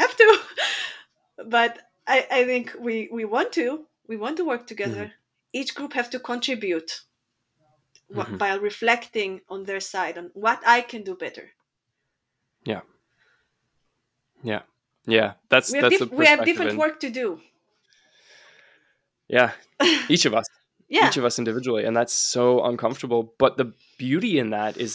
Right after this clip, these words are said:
Speaker 2: that it's possible and it's amazing to experience, especially when we recognize and acknowledge that we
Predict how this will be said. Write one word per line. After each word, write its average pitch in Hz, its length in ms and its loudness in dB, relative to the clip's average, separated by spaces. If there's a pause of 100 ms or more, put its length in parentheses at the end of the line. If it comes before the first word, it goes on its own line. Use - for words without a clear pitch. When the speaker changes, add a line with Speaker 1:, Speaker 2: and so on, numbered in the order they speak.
(100)
Speaker 2:
that 123 140 0 (180)
it's 127 260 -4 (340)
possible 143 640 -6 (720)
and 131 220 0 (180)
it's - 320 -6 (880)
amazing 135 560 2 (100)
to 127 140 -6
experience, 123 1000 -4
especially - 640 -4
when 135 160 -2
we 123 40 -2 (160)
recognize 131 520 -4
and 110 120 -8
acknowledge 117 540 -4 (380)
that 113 260 -4
we 117 200 -6